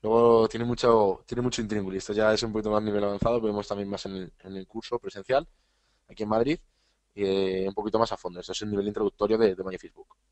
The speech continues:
Esta es la dirección de la página, donde os podéis registrar. Aquí vais colocando vuestro usuario, vais colocando el email con el que vais a registrar, una contraseña, la confirmáis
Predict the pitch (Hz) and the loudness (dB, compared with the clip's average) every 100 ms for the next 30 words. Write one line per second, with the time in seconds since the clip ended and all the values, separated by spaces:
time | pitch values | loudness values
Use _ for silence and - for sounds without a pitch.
0 | _ _ _ _ _ _ _ _ _ _ | _ _ _ _ _ _ _ _ _ _
1 | 101 - 101 95 - 98 110 143 - 151 | -8 0 0 0 -4 -2 0 2 0 2
2 | 175 - _ _ _ _ _ _ _ - | 2 0 _ _ _ _ _ _ _ -14
3 | 92 - 98 107 123 - 151 175 - _ | -10 -4 -2 -2 -4 2 4 4 0 _
4 | _ 98 90 98 98 98 95 101 101 98 | _ -18 -8 -4 -4 -2 -2 2 4 4
5 | 98 95 - _ _ _ _ _ _ _ | 4 2 -4 _ _ _ _ _ _ _
6 | _ _ - 101 107 - 117 139 160 160 | _ _ -12 -8 -6 2 6 6 6 4
7 | 165 _ _ - 101 - 95 98 101 98 | 2 _ _ -16 -12 -8 -4 -4 0 0
8 | 95 95 _ _ _ _ _ _ _ _ | 0 -2 _ _ _ _ _ _ _ _
9 | _ _ _ _ _ _ _ - 104 104 | _ _ _ _ _ _ _ -10 -6 -2
10 | 101 101 101 95 95 95 95 95 - 113 | -2 -2 -2 -2 -2 -2 -4 -6 -8 -10
11 | 113 151 175 - _ _ _ _ _ _ | 2 4 4 0 _ _ _ _ _ _
12 | _ _ - 101 104 110 127 156 160 175 | _ _ -10 -4 -2 0 0 2 2 0
13 | - _ - 98 - 117 151 180 190 | -2 _ -16 -14 -10 -2 0 0 -4